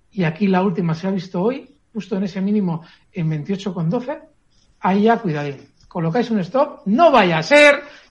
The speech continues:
que I F M ya haya comprado todas las que quería, que al núcleo duro de Naturgy le interese caer, y la hagan caer. Tened cuidado. Otra cosa es que ya mañana, si no rompe a la baja esos veintiocho con doce,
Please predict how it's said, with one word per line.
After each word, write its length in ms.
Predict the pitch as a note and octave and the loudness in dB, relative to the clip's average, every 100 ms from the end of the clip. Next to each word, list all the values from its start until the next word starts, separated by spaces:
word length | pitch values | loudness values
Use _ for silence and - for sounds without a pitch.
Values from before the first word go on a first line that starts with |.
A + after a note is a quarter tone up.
| - | -8
que 140 | E3+ | -2
I 60 | F#3 | -2
F 140 | F#3 | 0
M 200 | G3 F#3 | 0 0
ya 140 | F3+ F3+ | 2 2
haya 480 | F3+ F3 E3+ E3 D#3+ | 4 4 4 2 -2
comprado 320 | E3+ F3+ E3+ | -4 -2 -2
todas 200 | F3 D#3+ | -2 -4
las 40 | |
que 120 | F3 | -6
quería, 420 | D#3+ G3 B3 A#3 A#3 - - _ | -6 -4 0 -2 -4 -14 -20 _
que 80 | E3+ | -2
al 120 | F3 | 0
núcleo 260 | F#3+ F#3 | -2 -2
duro 280 | F3 F3+ E3+ | 0 0 0
de 380 | E3 E3 D#3+ D#3+ | -2 -2 -2 -2
Naturgy 360 | F3 E3+ E3 D#3+ | -4 -4 -6 -6
le 80 | |
interese 380 | D#3+ D#3+ D#3+ F3+ | -6 -6 -6 -6
caer, 400 | E3+ A#3 C4 C4+ - - - - - - - _ _ _ - | 0 2 2 0 -4 -8 -8 -6 -4 -4 -6 _ _ _ -12
y 60 | D#3 | -8
la 100 | D#3 | -6
hagan 200 | D#3+ C#3 | -8 -10
caer. 240 | D3 B2+ | -16 -16
Tened 200 | - F#3+ | -8 -6
cuidado. 320 | G3 D#3 C3 _ | -4 -6 -8 _
Otra 240 | F4 E4 | -6 -2
cosa 400 | D#4 D#4+ D4+ D#4+ | 0 2 4 4
es 220 | D#4+ D#4+ _ - _ _ | 2 -4 _ -20 _ _
que 120 | F3+ | -4
ya 140 | F3+ A#3+ | 0 2
mañana, 500 | C#4+ D4+ D#4 F4 F4+ - _ _ _ | 2 0 0 0 -2 -10 _ _ _
si 300 | - F3 D#3+ | -8 -4 0
no 160 | F#3 | 0
rompe 300 | F#3 F#3+ F#3 | 0 -2 0
a 40 | F#3 | 0
la 80 | |
baja 260 | G#3 A3+ F#3 | 0 -2 -4
esos 220 | D#3+ F#3 | -6 -6
veintiocho 420 | F#3+ F#3 G#3 A3+ | -6 -4 -4 -4
con 160 | A3 C4 | -4 -4
doce, 220 | D#4+ D#4+ | -6 -8